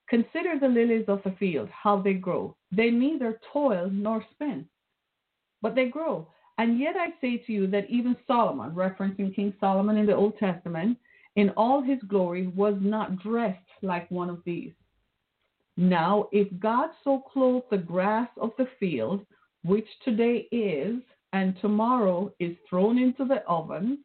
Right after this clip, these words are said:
will he not much more clothe you,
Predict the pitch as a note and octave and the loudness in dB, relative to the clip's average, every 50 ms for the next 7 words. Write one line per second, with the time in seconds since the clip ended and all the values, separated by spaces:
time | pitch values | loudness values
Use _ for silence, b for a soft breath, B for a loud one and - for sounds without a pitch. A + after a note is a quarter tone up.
0 | _ _ _ _ _ _ _ _ _ _ _ F3 F3 G3 A#3+ C4 C#4+ D4 B3+ - | _ _ _ _ _ _ _ _ _ _ _ -2 2 4 4 4 4 2 0 0
1 | C#4+ C#4 C#4 C4+ B3+ A#3+ A#3 A3+ A3 - - F3+ F#3+ G#3+ A3 A3 - - - G#3+ | 2 2 4 4 4 4 4 2 0 -2 0 0 2 2 0 -2 -4 -6 -2 0
2 | G#3+ A3 A3 G#3+ G#3+ - - A#3+ A3+ A3 A3 G3 - F#3 F3+ F3+ F#3+ G#3 A3+ A#3+ | 0 0 0 -2 -4 -4 -2 0 2 2 0 0 -2 -4 -2 0 0 2 0 0
3 | E4+ G4+ | -2 -4